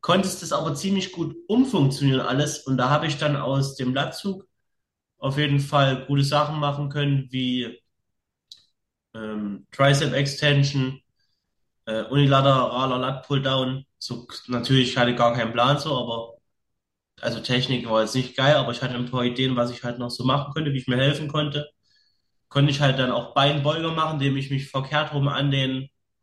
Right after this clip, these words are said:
Beinstrecker gestellt hab. Äh, hab, oder hab den Beinstrecker ausgehangen und konnte dann hier wie zum Beispiel im Video, ähm, rudern.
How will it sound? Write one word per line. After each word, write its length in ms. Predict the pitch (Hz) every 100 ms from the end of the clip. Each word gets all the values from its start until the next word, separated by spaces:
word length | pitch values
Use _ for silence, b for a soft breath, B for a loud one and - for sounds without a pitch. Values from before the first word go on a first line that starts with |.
| _ _ _ _ _
Beinstrecker 640 | 131 131 131 - 156 170
gestellt 480 | 151 143 160 160 160
hab. 320 | 165 - - _ _ _ _ _ _ _ _ _ _ _ _ -
Äh, 320 | 117 113 -
hab, 260 | 135 139 139
oder 180 | 135 127
hab 140 | 135
den 180 | 135 127
Beinstrecker 540 | 127 135 - 139 123 123
ausgehangen 540 | 160 - 160 143 143
und 40 |
konnte 260 | 139 135 131
dann 160 | 123 127
hier 180 | 131 135
wie 100 | 139
zum 160 | 135 131
Beispiel 340 | 131 - 127
im 60 | 135
Video, 540 | 143 147 147 143 143 _ _ _ _ _ _ _ _
ähm, 340 | 131 127 123 - -
rudern. 720 | 160 240 302 339 330 -